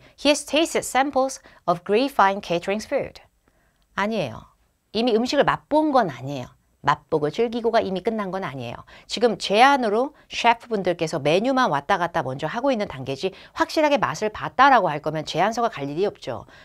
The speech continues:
그냥 맛봤으면 골랐겠죠. 자기가 제일 맛있는 음식을. 그럼 그거로 착착착 나올 거야. He's throwing a party. 파티! 너 버린다? 이래갖고 던지는 게 아니고 throw a party는 컬로케이션 같이 쓰는 표현, 연어 같은 표현으로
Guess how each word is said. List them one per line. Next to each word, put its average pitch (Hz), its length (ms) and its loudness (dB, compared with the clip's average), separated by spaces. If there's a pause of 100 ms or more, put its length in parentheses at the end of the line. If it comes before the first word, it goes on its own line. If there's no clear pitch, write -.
그냥 262 200 2
맛봤으면 233 480 2
골랐겠죠. 156 720 -2
자기가 160 240 -4
제일 190 160 -2
맛있는 175 320 -4
음식을. 135 420 -10 (220)
그럼 190 220 4
그거로 208 240 0
착착착 - 420 -12
나올 175 260 -6
거야. 120 400 -4 (520)
He's 330 260 0
throwing 247 360 6
a 349 60 -6
party. 185 460 0 (220)
파티! 370 500 6 (240)
너 262 140 6
버린다? 311 640 6
이래갖고 208 240 4
던지는 220 340 -2
게 202 80 0
아니고 160 200 -2
throw 247 260 2
a 330 120 0
party는 180 520 -2 (160)
컬로케이션 277 560 0
같이 160 240 -4
쓰는 175 240 -6
표현, 190 360 -4
연어 185 280 2
같은 185 260 -4
표현으로 170 460 -4